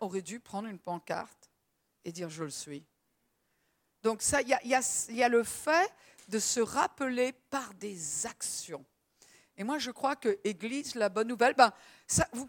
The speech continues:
c'est, c'est, c'est pas pour rien si le Seigneur nous a envoyés là-bas. C'est, ça n'est juste pas pour rien. Et, et le, le, ce que nous comprenons d'Israël, c'est vraiment un mandat qui est placé sur nous.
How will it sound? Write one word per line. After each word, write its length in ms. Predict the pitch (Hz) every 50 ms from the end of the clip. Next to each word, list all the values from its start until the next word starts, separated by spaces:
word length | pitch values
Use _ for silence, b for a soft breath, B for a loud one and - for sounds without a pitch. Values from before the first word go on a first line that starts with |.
| - -
c'est, 300 | 277 - - - - -
c'est, 220 | - - - -
c'est 200 | - - - 220
pas 180 | - - - -
pour 220 | - 214 185 -
rien 400 | - 196 190 233 339 381 294 226
si 180 | 196 - - 196
le 80 | 180
Seigneur 320 | 175 - 220 214 233 240 226
nous 200 | 202 180 165 180
a 40 |
envoyés 500 | 170 170 165 151 165 180 175 165 165 160
là-bas. 360 | 139 - - 139 123 - - - _ _ _ _ _ _ _ _ _ -
C'est, 340 | - - 214 202 208 -
ça 140 | - - 226
n'est 140 | 220 202 196
juste 540 | 180 - - - - 339 381 - - - 285
pas 160 | - 262 247
pour 220 | - - 214 196
rien. 280 | 180 185 160 151 147 165 B B B B B B B B
Et, 400 | - 208 208 208 208 196 - 208
et 240 | 208 202 202 190 185
le, 480 | 185 190 190 190 190 196 196 202 196 196
le, 380 | 196 196 190 185 180 180 170 - b b b b
ce 200 | b - - 277
que 140 | - - 262
nous 300 | 240 233 247 320 370 392
comprenons 640 | - 392 359 294 - - 294 285 262 269 269 262
d'Israël, 840 | 226 226 240 208 196 220 208 202 196 196 208 - 277 262 208 156 - b b b b
c'est 180 | b - 220 208
vraiment 540 | 175 175 - 247 302 294 269 269 262 - - -
un 140 | 190 185 180
mandat 840 | 180 180 185 196 208 233 269 294 302 277 226 262 240 208 190 - - -
qui 160 | - 208 180
est 80 | - _ _ _ -
placé 420 | 285 294 302 285 - - - 220
sur 320 | - - - - 190 180
nous. 320 | 175 170 175 196 226 240